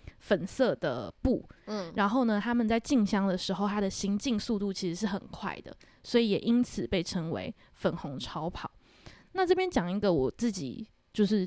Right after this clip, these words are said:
Speaker 1: 对白沙屯妈祖最有印象的好了，就最有印象的神迹，就是呢，白沙屯妈祖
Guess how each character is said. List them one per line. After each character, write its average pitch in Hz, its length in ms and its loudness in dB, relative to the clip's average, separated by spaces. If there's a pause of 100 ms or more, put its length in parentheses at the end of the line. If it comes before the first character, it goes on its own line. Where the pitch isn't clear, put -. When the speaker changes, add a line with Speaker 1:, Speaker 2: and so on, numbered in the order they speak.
(100)
Speaker 1:
对 175 160 6
白 180 180 2
沙 202 160 2
屯 202 140 2
妈 185 320 2
祖 175 220 -2
最 208 300 2
有 127 220 0
印 175 180 -2
象 - 300 -8
的 - 80 -8
好 - 200 -12
了， - 140 -10 (120)
就 196 120 0
最 233 140 2
有 190 140 4
印 208 120 -2
象 190 140 0
的 151 100 -2
神 170 460 -4
迹， 185 380 -8 (440)
就 330 160 0
是 277 180 -2
呢， 202 300 2 (300)
白 240 180 6
沙 254 220 4
屯 226 180 4
妈 214 340 2
祖 - 240 -8